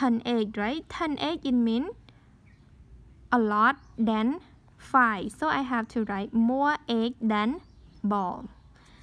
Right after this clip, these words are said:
There are fewer ball than egg. Fewer, it means smaller than or less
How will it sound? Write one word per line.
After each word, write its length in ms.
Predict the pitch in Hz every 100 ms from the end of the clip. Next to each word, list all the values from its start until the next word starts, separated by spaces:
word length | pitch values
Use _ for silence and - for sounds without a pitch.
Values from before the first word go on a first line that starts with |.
| - - - -
There 400 | 214 294 339 -
are 440 | 240 220 220 269 427 - - - - - - -
fewer 560 | - - 294 302 262 233
ball 460 | 214 220 202 214 262
than 400 | 220 208 208 320 - - -
egg. 300 | 240 226 196 - - - - - -
Fewer, 640 | - 302 320 285 285 302
it 140 | 269
means 400 | 247 240 226 285 480 - - - - - - - - - - -
smaller 560 | - - 247 226 233 220
than 400 | 226 240 262 233
or 360 | 220 214 214
less 360 | 226 233 240